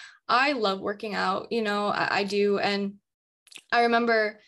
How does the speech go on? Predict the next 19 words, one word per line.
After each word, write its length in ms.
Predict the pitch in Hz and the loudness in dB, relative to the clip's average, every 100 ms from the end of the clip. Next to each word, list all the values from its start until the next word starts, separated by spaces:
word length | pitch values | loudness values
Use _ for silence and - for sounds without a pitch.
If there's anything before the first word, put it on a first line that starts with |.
| _ _ _ | _ _ _
I 60 | 233 | 4
also 220 | 226 233 | 4 2
have 100 | 220 | -6
a 60 | 220 | -6
friend 360 | 214 196 196 | -4 -4 -4
who's, 200 | 202 202 | -8 -6
like, 160 | 202 185 | -4 -6
horrified 840 | - 233 240 226 226 202 180 170 | -2 4 6 6 4 2 4 2
of 120 | 175 185 | -2 -8
just 240 | 190 185 | -10 -4
accidentally 720 | - 185 - 208 202 190 196 | -2 0 0 -2 -2 -2 -4
doing 360 | 185 185 175 175 | -2 -4 -2 -2
yoga. 400 | 175 180 175 160 | -2 0 0 0
And 120 | 196 | 0
I'm 80 | 202 | -2
like, 180 | 208 208 | -4 -2
"Girl, 160 | 269 | -2
you 180 | 269 269 | -2 -2
can't 240 | 339 226 | 0 0